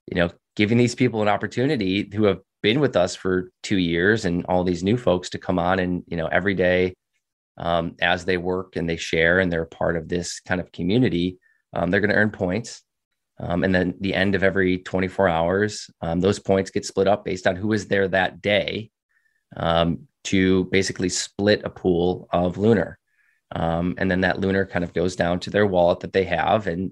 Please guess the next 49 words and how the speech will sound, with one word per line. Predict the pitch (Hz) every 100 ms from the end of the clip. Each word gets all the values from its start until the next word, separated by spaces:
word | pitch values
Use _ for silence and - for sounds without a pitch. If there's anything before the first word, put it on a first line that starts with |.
| -
they | 95
can | 92 110
hold | 131 185
it | -
there, | - - - -
um, | 92
and | 101
it's | 107
theirs. | 139 147 - - _ _ _ _ _ _
Um, | - 90
and | 92
so | 101
if | 95
they | 95
want | 98 98 101 98
to | -
say, | - 104
"Hey, | 151 123
I'm | 110
gonna | 131 127
go | 120 117 113 -
use | - 110 113 113 - - _ _ - - _
some | - 123 120
other | 117
service | 113 117 104 -
now," | 87 76 - _ _ -
right? | 90 95 -
They | -
can | 101 113
take | - 113 110
that | 117
with | 110 123
them | 92 90
and | 92
they're | 92
like, | 92
"Hey, | 127
I'm | 104
not | 107 104 104
using | 104 110
Lunar | 104 107
anymore, | 107 107 120
but | 107
I'm | 101 104
taking | 104 98 92
my | 87
value | 85 87 82 80
with | 110 -
me." | 87 90